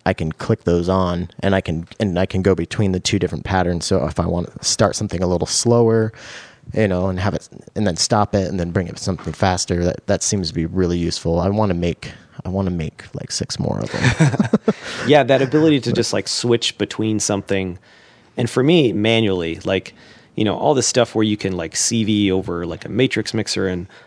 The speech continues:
Speaker 2: I find all that stuff, like, really fun and cool, but when it comes to, like, performing and even, like, recording, uh, I have to have a very, like,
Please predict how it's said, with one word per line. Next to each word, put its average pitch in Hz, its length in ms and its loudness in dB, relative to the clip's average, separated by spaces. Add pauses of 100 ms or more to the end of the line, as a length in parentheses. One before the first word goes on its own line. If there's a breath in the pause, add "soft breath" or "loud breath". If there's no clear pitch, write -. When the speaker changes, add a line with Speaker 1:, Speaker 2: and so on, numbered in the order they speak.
(180 loud breath)
Speaker 2:
I - 40 -4
find 160 240 2
all 117 120 2
that 101 180 2
stuff, - 240 -2
like, 107 220 -4
really 151 240 4
fun 104 280 -2
and 92 80 -4
cool, 120 360 0
but 101 160 0
when 104 160 0
it - 100 -6
comes 127 300 -2
to, 101 360 0 (760 soft breath)
like, 101 220 -4
performing 131 540 2
and 117 100 2
even, 156 200 4
like, 117 160 0
recording, 135 580 0 (960)
uh, 107 220 -2
I 107 100 -2
have 131 200 0
to 151 80 2
have 120 180 2
a 107 40 2
very, 107 300 2
like, 90 320 -2